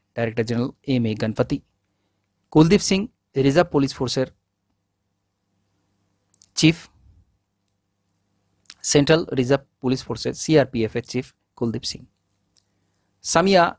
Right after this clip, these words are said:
সুলুহু হাসান, তানজানিয়ার প্রথম ওমেন প্রেসিডেন্ট, সামিয়া সুলুহু হাসান। হর্ষবর্ধন, স্টপ টিভি পার্টনারশিপ বোর্ডের চেয়ারম্যান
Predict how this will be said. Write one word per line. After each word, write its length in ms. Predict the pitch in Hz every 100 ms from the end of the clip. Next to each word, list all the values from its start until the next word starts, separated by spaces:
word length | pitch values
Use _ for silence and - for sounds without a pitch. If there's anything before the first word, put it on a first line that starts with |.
| -
সুলুহু 320 | - 156 151 135 135
হাসান, 360 | - - 135 - 120 _ _ _ _ _ _ _ _ _ -
তানজানিয়ার 460 | 151 160 180 175 165
প্রথম 220 | 147 180 156 127
ওমেন 160 | 139 151
প্রেসিডেন্ট, 380 | 120 104 104 117 _ _ _ _ _ _ -
সামিয়া 400 | - 151 156 107 -
সুলুহু 420 | - - 135 117 107 - _
হাসান। 360 | - - - _ _ _ _ _ _ _ _ _ _ -
হর্ষবর্ধন, 480 | 156 - 170 147 170 240 _ _ _ _ _ _ _ -
স্টপ 320 | - 190 196 -
টিভি 200 | 165 156 - -
পার্টনারশিপ 440 | 131 127 147 151
বোর্ডের 280 | 127 117 107 -
চেয়ারম্যান 280 | 104 110